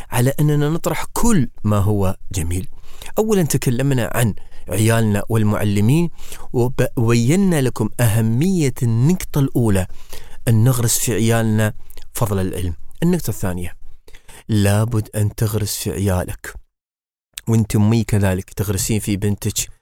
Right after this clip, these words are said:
أن الشريعة أمرت باحترام المعلم وإجلاله. شوف، إجلال المعلم واحترامه هذا لا يختلف فيه اثنين،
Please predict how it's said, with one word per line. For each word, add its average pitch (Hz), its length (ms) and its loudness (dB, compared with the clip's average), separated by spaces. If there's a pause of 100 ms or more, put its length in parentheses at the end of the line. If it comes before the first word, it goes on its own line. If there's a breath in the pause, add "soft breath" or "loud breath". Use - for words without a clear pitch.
(440)
أن 104 220 2
الشريعة 98 680 -2 (560)
أمرت 101 540 0
باحترام 98 720 -2
المعلم 135 580 -2
وإجلاله. 87 480 -4
شوف، - 320 -2 (760 loud breath)
إجلال 127 400 4
المعلم 107 720 0 (240)
واحترامه 98 640 0 (680 loud breath)
هذا 170 200 2
لا 180 140 4
يختلف 156 460 0
فيه 139 140 0
اثنين، 95 400 0